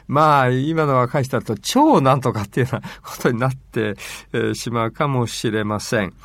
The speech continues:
Scared to death。ですよね。もうむちゃくちゃ、あー、怖かったとか、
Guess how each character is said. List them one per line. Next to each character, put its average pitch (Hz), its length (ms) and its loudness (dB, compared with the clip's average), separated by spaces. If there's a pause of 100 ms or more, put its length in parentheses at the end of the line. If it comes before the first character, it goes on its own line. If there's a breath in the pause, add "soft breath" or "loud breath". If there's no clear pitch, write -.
(320 loud breath)
Scared 139 1040 -2 (160)
to 113 200 -6
death。 - 520 -10 (320)
で 90 100 -10
す - 140 -8
よ 120 60 -2
ね。 175 220 0 (260 loud breath)
も 110 680 -2
う 95 40 -4
む 101 320 -4
ち - 220 -6
ゃ 156 60 -4
く - 80 -16
ち - 140 -2
ゃ、 143 260 0
あ 110 280 -2
ー、 98 40 -6
怖 110 200 -6
か - 100 -14
っ - 80 -18
た - 140 -20
と - 100 -20
か、 - 260 -18